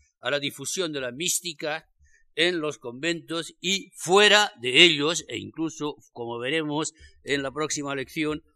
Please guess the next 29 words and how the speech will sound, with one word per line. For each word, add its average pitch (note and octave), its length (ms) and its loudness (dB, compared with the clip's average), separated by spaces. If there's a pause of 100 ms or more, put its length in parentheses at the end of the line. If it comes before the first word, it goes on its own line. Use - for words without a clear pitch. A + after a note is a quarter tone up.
(260)
fuera C#3+ 420 0 (100)
de A2 140 -6
España. - 500 -10 (640)
El F#3 160 4
monasterio B3+ 480 2
de D#4 80 0
la C#4 80 2
Encarnación G3 800 0
que D3 80 -6
había A#3+ 300 0
elegido G#3 580 2
Teresa E3+ 480 -2 (1040)
vivía A#3+ 600 4
conforme A#3 500 0
a G#3 40 2
la F3 100 6
regla G#3+ 320 4
del G3 160 2
Carmelo, G3+ 580 2 (460)
pero G#3 320 4
una A3+ 260 4
regla G3 520 2
que D#3+ 120 -2
se E3 140 0
decía F3 420 2
mitigada, C#3 800 2 (560)
o A#2 120 -6
sea, A2 400 0
concretamente, D#3+ 920 0